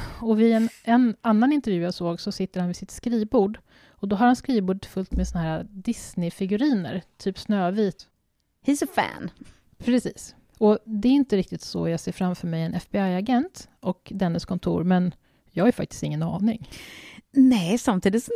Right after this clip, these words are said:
Speaker 2: blir jag nästan så här, den personen hade jag typ litat mer på.
Speaker 1: Ja.
Speaker 2: En sån här som kommer och, eh, liksom spelar Laban på något vis och så här, "Mm, F B I är så cool" och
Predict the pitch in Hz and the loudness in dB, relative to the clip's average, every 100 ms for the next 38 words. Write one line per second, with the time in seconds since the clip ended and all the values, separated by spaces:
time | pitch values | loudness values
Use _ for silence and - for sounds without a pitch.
0 | 392 240 240 190 185 175 156 147 247 415 | -2 0 2 2 0 -4 -2 0 0 2
1 | 339 180 151 170 143 143 160 156 143 - | 0 2 0 0 -2 -4 -4 -4 -4 4
2 | 269 339 - - 220 196 139 359 - 190 | 4 4 0 0 4 4 4 -4 -2 2
3 | 185 - _ - 196 180 151 147 160 156 | 2 -2 _ -8 -2 0 0 -2 -2 0
4 | 147 147 147 143 160 151 120 50 - - | 0 0 0 0 0 -2 -2 -6 -10 -10
5 | 160 - 147 147 - - 165 156 147 151 | -10 -6 -6 -6 -10 -4 -2 0 -2 -4
6 | _ _ _ - 269 202 - 80 175 - | _ _ _ 2 4 4 0 -4 -4 -2
7 | 160 - 110 - - - 180 180 170 - | -2 -2 -4 -6 -6 -4 -2 0 -2 -2
8 | 175 - - - 165 151 156 165 - 175 | -4 -2 -2 0 2 4 2 -4 -2 2
9 | 156 139 127 - 156 147 | 2 2 -2 -2 0 2